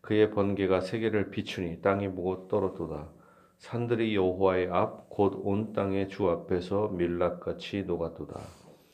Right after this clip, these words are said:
산들, 산들이라고 말할 때는 이 산들은 그냥 이런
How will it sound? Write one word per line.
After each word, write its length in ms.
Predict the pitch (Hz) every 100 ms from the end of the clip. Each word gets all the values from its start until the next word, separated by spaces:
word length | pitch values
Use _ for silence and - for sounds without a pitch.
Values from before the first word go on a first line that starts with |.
| - - _ _
산들, 680 | - - 147 131 92 71 - -
산들이라고 800 | - 123 143 143 147 135 123 110
말할 360 | 85 80 80 80
때는 380 | 80 92 92 - - _ _ - _ -
이 100 | 87
산들은 680 | 110 127 120 104 127 151 -
그냥 320 | 95 95 87
이런 420 | 87 90 87 87